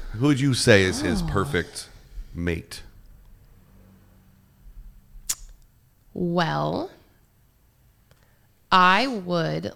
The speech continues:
Speaker 2: let's see. I'll give, how about I give you some characteristics and you can think of some people.
Speaker 1: Emma Stone.
Speaker 2: No, she's already married with a kid.
Speaker 1: That's unfortunate.
Speaker 2: Uh, why? She's very happy.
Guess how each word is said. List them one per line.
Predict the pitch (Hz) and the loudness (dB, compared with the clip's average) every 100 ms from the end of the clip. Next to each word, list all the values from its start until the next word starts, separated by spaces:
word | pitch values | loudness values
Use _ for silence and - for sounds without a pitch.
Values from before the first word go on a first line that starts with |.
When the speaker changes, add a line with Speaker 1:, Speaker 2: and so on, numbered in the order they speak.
| - | -6
Speaker 2:
let's | 233 - | -6 -4
see. | - - - | -6 -6 2
I'll | 269 | 2
give, | 269 302 | 4 -2
how | 214 262 | -2 -2
about | 269 320 254 220 - | 0 0 -2 -6 -8
I | 190 | -8
give | 185 226 | -4 -2
you | |
some | 247 196 | -4 -4
characteristics | 208 180 175 180 277 - 196 | -2 -2 -4 -6 -6 -6 -6
and | 175 180 | -4 -4
you | 214 | -2
can | 226 185 | -4 -4
think | 180 | -6
of | 175 | -8
some | 160 | -8
people. | 151 - - - - - - | -10 -12 -6 -2 -2 -4 -2
Speaker 1:
Emma | 113 120 | 4 4
Stone. | 117 - 95 78 71 - - - - - | 4 2 2 2 -2 -4 -6 -16 -20 -12
Speaker 2:
No, | 185 185 185 | -4 -2 -2
she's | - 214 | -2 -4
already | 208 202 | -4 -4
married | 185 175 170 | -2 -2 -4
with | 165 | -6
a | 160 | -10
kid. | 156 160 - _ _ _ _ - _ _ _ _ | -10 -12 -14 _ _ _ _ -20 _ _ _ _
Speaker 1:
That's | 127 - | -2 0
unfortunate. | 80 - 71 71 85 107 - - | -2 -4 -8 -6 -6 -6 -10 -10
Speaker 2:
Uh, | 185 - 139 | -10 -10 -16
why? | 147 190 269 160 151 | -8 -6 -6 -8 -10
She's | 175 160 | -12 -8
very | 196 208 | -8 -8
happy. | 226 - 147 147 | -10 -12 -12 -12